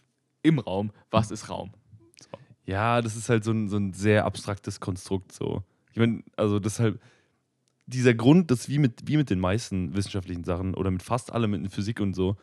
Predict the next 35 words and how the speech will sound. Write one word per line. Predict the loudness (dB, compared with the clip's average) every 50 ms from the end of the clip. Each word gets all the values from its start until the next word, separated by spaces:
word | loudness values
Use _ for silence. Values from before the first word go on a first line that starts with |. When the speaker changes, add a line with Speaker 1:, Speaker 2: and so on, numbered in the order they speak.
| _ _
Speaker 2:
oder | 2 2 2
Chemie | 2 2 -2 -2 0 0 0
oder | -2 -2
keine | -4 -4 -6 -6
Ahnung, | -4 -4 -4 -6 -6 _ _ _ _ _ _ _ _ _ -4
die | -4 -4 -2
Grundzüge | -4 -2 4 6 6 6 6 2 0 -2 -2 0 0 0
sind | 0 0 0 0 -2 -4 -12 _ _ -8
nicht | -4 -2 -2 -2 -2 -4 -6 -10
schwer | -10 0 2 2 2 2
zu | 0 -4 -6
verstehen. | -6 -6 -4 -2 -2 0 0 0 -2 -4 -8 _ _ _ _ _ _ _ _
Nur | 6 6 8 8
halt | 6 4
wirklich | 2 0 0 -4
da | -6
einzusteigen | -2 0 0 0 0 0 -4 -2 0 0 2 2 0
und | 0
wirklich | -2 -4 -4 -4
genau | -2 0 0 2 2 4 2 2
zu | 2 0 -4
verstehen, | -4 -2 0 0
was | 0 -2 -2
das | -4 -4
heißt, | -4 -4 -4
ist | -10 -18 -8 _
unfassbar | -2 -2 -2 -2 -6 -10 -10 -6 -6 -6
schwer | -6 -6 -6 -6 -6 -6 -6
oft. | -8 -12 -16 _ _ _ _ _ _ _ _ _ _ _ _
Speaker 1:
Ja, | -6 -4 -4 -4 -4
ich, | -4 -6 -8 -6 -8
ich | -6 -6
hab | -4 -2
ja, | -2 -2 -2 -2 -6 -12 _ _ _ _ _ _ _
also | -10 -8 -8 -8